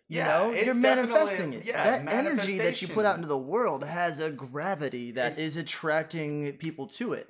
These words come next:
Speaker 1: and we're just fucking snowballing
Speaker 2: We're
Speaker 1: here,
Speaker 2: reaping
Speaker 1: you
Speaker 2: the,
Speaker 1: know?
Speaker 2: the benefits, you know,
Speaker 1: Yeah.
Speaker 2: the rewards for all of the,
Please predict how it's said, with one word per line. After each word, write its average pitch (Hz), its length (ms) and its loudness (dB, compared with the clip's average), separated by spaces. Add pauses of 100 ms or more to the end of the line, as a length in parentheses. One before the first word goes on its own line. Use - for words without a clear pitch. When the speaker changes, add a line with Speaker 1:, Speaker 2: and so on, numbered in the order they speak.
Speaker 1:
and 165 320 -6
we're 247 80 -2
just 180 220 -6
fucking 139 260 -6
snowballing 123 680 -6
Speaker 2:
We're 135 140 -4
Speaker 1:
here, 131 100 -6
Speaker 2:
reaping 147 300 -6
Speaker 1:
you 151 60 -2
Speaker 2:
the, 147 60 -2
Speaker 1:
know? 120 200 -6
Speaker 2:
the 139 100 -6
benefits, 135 760 -10
you 107 80 -12
know, 110 80 -8
Speaker 1:
Yeah. 143 140 -2
Speaker 2:
the 117 60 -8
rewards 139 560 -4
for 113 460 -8
all 117 240 -2
of 107 220 -8
the, 107 380 -10